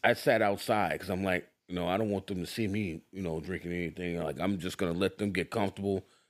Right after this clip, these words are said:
and I'll go back inside. So after an hour, I go back inside 'cause I have to check on a particular person because things were getting a little bit, um, typical for a Bourbon Sunday.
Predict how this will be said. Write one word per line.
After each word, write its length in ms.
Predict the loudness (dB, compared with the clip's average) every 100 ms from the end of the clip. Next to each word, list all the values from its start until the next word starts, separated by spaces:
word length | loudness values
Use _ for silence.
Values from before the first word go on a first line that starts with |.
| _
and 100 | -2
I'll 80 | 0
go 160 | 0
back 260 | 0 0 0
inside. 500 | -4 0 0 0 -4 -8 _ _ _ _ _ _ _ _
So 140 | 2 2
after 320 | 2 0 2
an 100 | 6
hour, 460 | 6 6 4 -2 -8 -16 _ -12
I 40 |
go 160 | -6 -4
back 280 | 2 2 0
inside 500 | -4 0 2 2 0
'cause 120 | -4
I 40 | -4
have 160 | -4
to 60 | -6
check 280 | -4 -4 -2
on 120 | -6
a 40 |
particular 460 | -6 -8 -8 -6 -6
person 380 | -2 -2 -2 -8
because 480 | -8 -2 -2 -2 -10 -20 _ _ _ _ _
things 240 | 0 0 0
were 80 | -2
getting 280 | -2 0
a 40 | -2
little 240 | -2 -2
bit, 260 | -2 -2 0
um, 480 | 4 4 4 0 -8 _ _ _ _ _ _ _ _ _ -2
typical 400 | -2 0 0 -2
for 200 | 0 -2
a 20 |
Bourbon 320 | 0 -4 -4
Sunday. 440 | -4 -2 -2 -4